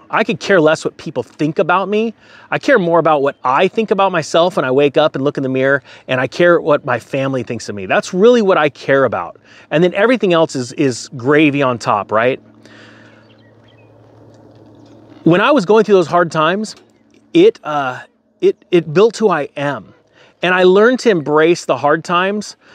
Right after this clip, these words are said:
because I heard a, a word a long time ago that a good leader does the right thing when everyone is looking, but they also do the same exact thing, the right thing, when no one is looking.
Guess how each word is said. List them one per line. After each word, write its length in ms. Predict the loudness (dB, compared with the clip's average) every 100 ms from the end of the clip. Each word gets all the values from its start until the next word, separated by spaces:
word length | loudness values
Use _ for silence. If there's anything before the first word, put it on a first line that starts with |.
| -20 _
because 260 | -2 2 4
I 120 | 4
heard 220 | 4 4
a, 160 | 4 2 0
a 80 |
word 340 | 0 2 2 2
a 60 |
long 240 | 0 -2 -2
time 240 | -2 -2
ago 180 | 2 2
that 140 | 2
a 60 | 0
good 320 | 2 2 2
leader 460 | 2 0 0 -2 -6 _ _ _ _ _
does 180 | 0 2
the 80 | 2
right 260 | 2 0
thing 180 | 0 -2
when 140 | -2 -2
everyone 480 | -2 0 2 0
is 80 | -2
looking, 460 | -2 -2 -4 -10 -12 _ _ _ _ _ _ _ _ _ -4
but 160 | -2
they 140 | 0 2
also 400 | 2 2 4 2
do 120 | 2
the 140 | 0
same 500 | -2 -2 0 2 0 -2 -10
exact 480 | -10 -4 -2 -2
thing, 220 | -4 -8 -4
the 80 |
right 360 | -4 0 0 -2
thing, 280 | -2 -4 -4 -8
when 280 | -6 -4 -2
no 160 | -2 0
one 180 | -2
is 140 | -4 -4
looking. 420 | -6 -6 -12 -18